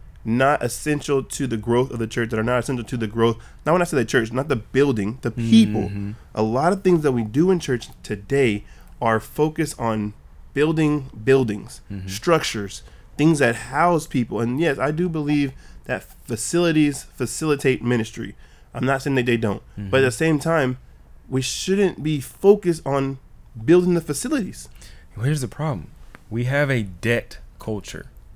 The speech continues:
Speaker 2: in
Speaker 1: Ugh.
Speaker 2: America. You, like, debt is not just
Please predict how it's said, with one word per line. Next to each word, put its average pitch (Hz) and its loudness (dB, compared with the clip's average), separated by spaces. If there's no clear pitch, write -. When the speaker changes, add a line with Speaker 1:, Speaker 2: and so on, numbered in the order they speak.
Speaker 2:
in 98 -8
Speaker 1:
Ugh. 90 -2
Speaker 2:
America. 85 -8
You, 123 -8
like, 107 -2
debt 139 4
is 127 0
not 135 4
just 147 2